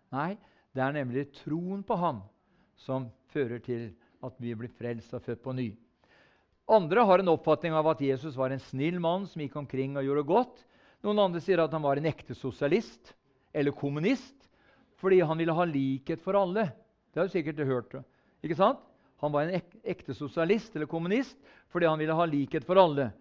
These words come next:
Og det er både rett og feil, for han ønsker likhet for alle, ikke sant? Eh, og Jesus gjorde, gjorde, eh, behandlet alle likt, enten det var en, eh, rike eller en fattig, så behandlet han dem helt likt, ikke sant? Eh, og han gjorde godt,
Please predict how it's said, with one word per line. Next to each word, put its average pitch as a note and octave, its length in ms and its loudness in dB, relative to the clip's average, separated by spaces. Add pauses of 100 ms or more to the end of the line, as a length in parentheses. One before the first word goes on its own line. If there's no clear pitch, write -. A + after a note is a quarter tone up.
(220)
Og D#3+ 80 -4
det F#3+ 60 6
er A#3 80 4
både G#3+ 220 2
rett D3+ 200 0
og C#3 80 -6
feil, A#3 240 0
for B3+ 80 -6
han B3+ 140 -2
ønsker A#3+ 220 -2
likhet E3 260 -2
for D#3 140 -2
alle, D3+ 260 4 (500)
ikke D#3+ 160 -4
sant? G#3+ 220 4 (640)
Eh, D#3 540 4 (420)
og G#3 320 6
Jesus D#3+ 400 2
gjorde, E3+ 460 0 (220)
gjorde, D#3+ 400 4
eh, D#3+ 600 4
behandlet C#3 400 0
alle D#3+ 280 0
likt, - 340 -4 (320)
enten D#3+ 340 -4
det D3+ 80 -2
var D#3 160 0
en, D#3 160 -4
eh, D3 460 -2
rike F3 300 -2
eller D#3 120 -2
en C#3+ 80 -8
fattig, G#3 380 -4
så E3+ 100 -10
behandlet C#3 360 -2
han D3+ 100 -8
dem D#3 100 -8
helt F3+ 240 -6
likt, C#4+ 300 -6 (420)
ikke D#3 160 -6
sant? A#3 220 2 (220)
Eh, E3+ 420 4 (580)
og F#3+ 320 6
han F#3 160 2
gjorde G3+ 220 6
godt, C4 320 6